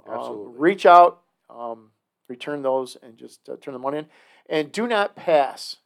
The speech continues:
Speaker 1: if you, if it's all possible. Do not pass a Salvation Army red kettle without throwing in, you know, uh, a, a, a couple bucks, a quarter, a nickel, a dime, a
Speaker 2: Yeah.
Speaker 1: penny.
Speaker 2: The Clanger buckets are out there, and those people are volunteering their time
Speaker 1: Yeah,
Speaker 2: to do that.
Speaker 1: and,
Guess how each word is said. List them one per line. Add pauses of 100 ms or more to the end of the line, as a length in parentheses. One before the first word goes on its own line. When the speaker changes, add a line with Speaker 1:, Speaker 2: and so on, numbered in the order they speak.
Speaker 1:
if
you,
if
it's
all
possible.
Do
not
pass (420)
a
Salvation
Army
red
kettle (360)
without
throwing
in, (360)
you
know, (320)
uh, (140)
a,
a, (420)
a
couple
bucks,
a
quarter,
a
nickel,
a
dime,
a
Speaker 2:
Yeah.
Speaker 1:
penny.
Speaker 2:
The
Clanger
buckets
are
out
there,
and
those
people
are
volunteering
their
time
Speaker 1:
Yeah,
Speaker 2:
to
do
that.
Speaker 1:
and,